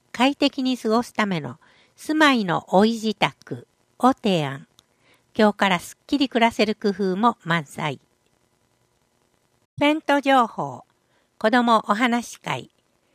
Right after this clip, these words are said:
図書館の職員とボランティアによる楽しいお話がいっぱいです。日時、対象。九月二日、午後二時から二時三十分、四歳以上。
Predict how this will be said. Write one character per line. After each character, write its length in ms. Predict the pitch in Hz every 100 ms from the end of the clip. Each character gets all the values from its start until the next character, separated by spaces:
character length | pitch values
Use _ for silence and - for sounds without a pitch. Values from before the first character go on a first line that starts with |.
| _ _
図 120 | 226
書 160 | 330 339
館 180 | 302
の 160 | 262 233
職 300 | 220 240 233
員 180 | 214 202
と 320 | - 180 -
ボ 140 | 196
ラ 140 | 247 302
ン 100 | 285
テ 100 | 233
ィ 100 | 214
ア 60 |
に 140 | 190 185
よ 100 | 175
る 140 | 160
楽 240 | - 214 262
し 200 | - 226
い 40 |
お 100 | 175
話 420 | 180 226 220 214 208
が 140 | 180
い 100 | 185
っ 60 | - -
ぱ 140 | 214
い 100 | 202
で 140 | 190 180
す。 280 | - - _ _ _ _ _ _
日 360 | 214 254 254 220
時、 240 | 160 151 _ -
対 180 | 175
象。 420 | 170 - 151 131 - _ _ _ _ _ -
九 120 | 302
月 340 | 294 262 180
二 340 | 175 - - 175
日、 400 | - 160 151 147 _ _ -
午 160 | 269
後 180 | 262 180 -
二 220 | 247 320
時 120 | 262
か 180 | - 175
ら 160 | 151
二 220 | 165 262 254
時 100 | 180
三 320 | - 214 220
十 180 | 196 190 _
分、 280 | - 147 120 _ -
四 240 | 226 240
歳 360 | - 165 147 147
以 40 |
上。 320 | 151 131 113